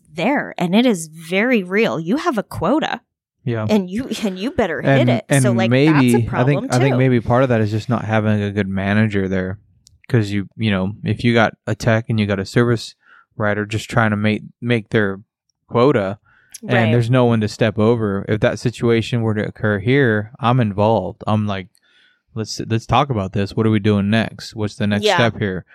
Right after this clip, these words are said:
Speaker 2: What have we looked at? What have we done?" Can you do that on every job, every step of the way? No, you can't. You can't. You can't.
Speaker 1: Right.
Speaker 2: <laughs> You can't look over their shoulder every day. Be like, "So what'd you look at?" I mean, I try. You know, if, if I, if, if it's a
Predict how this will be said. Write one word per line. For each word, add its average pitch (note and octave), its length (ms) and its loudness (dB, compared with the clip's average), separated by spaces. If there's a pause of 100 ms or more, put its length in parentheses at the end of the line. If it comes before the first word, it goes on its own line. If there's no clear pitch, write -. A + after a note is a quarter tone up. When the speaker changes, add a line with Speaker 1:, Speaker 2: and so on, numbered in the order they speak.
(120)
Speaker 2:
What A#2 160 2
have A2+ 80 2
we A#2 100 2
looked A#2+ 300 0
at? G2 160 -4
What G#2+ 140 -2
have G#2+ 120 0
we G#2+ 80 2
done?" G2+ 460 0 (100)
Can A#2 100 0
you A2+ 80 4
do A2 140 4
that A2 180 2
on G2+ 140 -4
every A2 240 0
job, G#2+ 300 2
every G#2+ 220 -2
step A2 220 -2
of G#2 60 -4
the G2+ 80 0
way? A2 160 0
No, A2 400 0
you G#2+ 100 -8
can't. - 280 -6 (720)
You B2+ 100 -8
can't. F3 320 2 (200)
You C3 120 -6
can't. F#3 180 2
Speaker 1:
Right. - 220 -10
Speaker 2:
<laughs> - 40 -8
You D#3 60 -6
can't - 280 -2
look F#3 200 -2
over E3+ 200 0
their E3 240 -4
shoulder C#3 440 -2
every C#3+ 200 0
day. C#3 220 2
Be F#3 80 0
like, C3 240 -2 (400)
"So - 140 -2
what'd D3+ 160 2
you B2+ 60 0
look G3 180 0
at?" F#2+ 200 -6 (220)
I - 20 -4
mean, A#3 120 4
I A#3+ 60 4
try. B2+ 360 2
You C#3+ 160 0
know, B2 120 2
if, A#2+ 100 -2
if C3 160 -2
I, C#3 100 2
if, C3 240 -2
if C3+ 140 0
it's D3+ 160 -2
a C#3 60 2